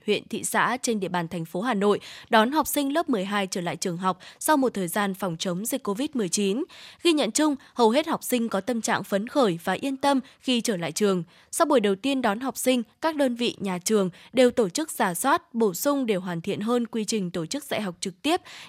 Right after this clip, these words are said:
nhằm đảm bảo an toàn ở mức cao nhất cho học sinh và cán bộ, giáo viên, nhân viên. Sự chuẩn bị chu đáo và việc duy trì nghiêm túc các biện pháp phòng chống dịch covid mười chín trong hai ngày mùng bảy và mùng tám tháng mười hai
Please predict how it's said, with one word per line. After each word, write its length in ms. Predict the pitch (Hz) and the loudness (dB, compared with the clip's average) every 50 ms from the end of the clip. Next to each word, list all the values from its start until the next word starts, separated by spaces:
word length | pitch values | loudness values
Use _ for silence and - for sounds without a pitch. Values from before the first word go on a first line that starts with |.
| - | -2
nhằm 260 | 269 269 254 240 233 | 2 4 4 4 4
đảm 220 | 226 240 208 175 180 | 2 0 0 0 0
bảo 180 | 214 196 175 | 0 0 0
an 220 | - - 277 277 262 | 0 0 -2 -2 -2
toàn 280 | - 247 208 190 175 - | 0 0 0 0 0 -2
ở 100 | - 190 | -4 -4
mức 260 | 165 170 240 269 - | -4 -4 -4 -4 -2
cao 160 | - 233 220 220 | 0 0 0 0
nhất 240 | 240 294 349 349 _ _ | 0 0 0 -2 _ _
cho 120 | - 269 | -8 -4
học 180 | 226 196 165 - | -2 -2 -2 -4
sinh 300 | - - 220 214 202 190 | -2 -2 -2 -2 -2 -2
và 120 | 190 175 | -4 -6
cán 280 | 156 - 170 175 202 254 | -6 -6 -6 -6 -2 2
bộ, 220 | 269 269 226 - - - - - | 4 4 4 4 0 -8 -16 -6
giáo 220 | - 226 208 220 | -2 -2 -2 -2
viên, 260 | - - 285 277 262 226 - - | 0 0 0 2 0 -2 -4 -4
nhân 180 | 233 233 226 | -2 -2 0
viên. 260 | 220 247 247 240 220 196 - _ _ _ _ _ _ _ _ _ - | 4 6 6 6 6 2 -2 _ _ _ _ _ _ _ _ _ -2
Sự 180 | - 320 277 | 0 2 2
chuẩn 200 | - 285 240 202 | 2 2 0 0
bị 100 | 214 196 | 0 -2
chu 160 | - 302 311 | -2 -2 0
đáo 300 | 294 269 233 208 208 254 | 0 2 2 2 2 2
và 240 | 294 - 294 233 190 | 2 4 4 4 4
việc 240 | 180 196 196 180 - | 2 0 -2 -2 -2
duy 160 | - 240 226 | -2 -4 -2
trì 180 | - - 208 185 | -2 -2 -4 -2
nghiêm 220 | 185 220 240 240 | -2 -2 -4 -2
túc 200 | - 320 349 349 _ _ - | 2 2 0 0 _ _ -4
các 180 | 320 330 - | -4 -2 0
biện 200 | 262 240 156 - | 0 0 0 -2
pháp 220 | - 294 294 339 - | -2 -2 -2 -2 -2
phòng 200 | - 254 220 185 170 | -2 -4 -4 -2 -4
chống 220 | - 185 175 196 247 | -4 -4 -4 -4 -4
dịch 160 | - 185 - | -6 -4 -4
covid 260 | 220 208 214 302 311 - | -4 -4 -2 -4 -4 -2
mười 160 | 254 208 180 | -2 -2 -2
chín 300 | - - 208 196 208 285 - - - - - - _ | -2 -2 -2 -2 -2 -4 -6 -8 -12 -20 -20 -4 _
trong 180 | - 330 320 311 | 4 4 4 4
hai 180 | 311 302 302 | 2 -2 0
ngày 240 | 285 269 247 214 202 | 0 2 2 2 2
mùng 260 | 196 190 185 185 180 | 2 0 -2 -2 0
bảy 220 | 190 202 185 160 143 - | 0 0 0 -2 -2 -4
và 100 | 175 170 | -6 -4
mùng 180 | 170 170 160 | -4 -4 -4
tám 280 | - - 190 180 185 220 | -2 -2 -2 -2 -2 -4
tháng 220 | - 220 202 247 | -6 -8 -6 -4
mười 160 | 277 262 202 | -2 -2 -2
hai 280 | 208 240 269 269 262 247 | 2 4 4 4 4 2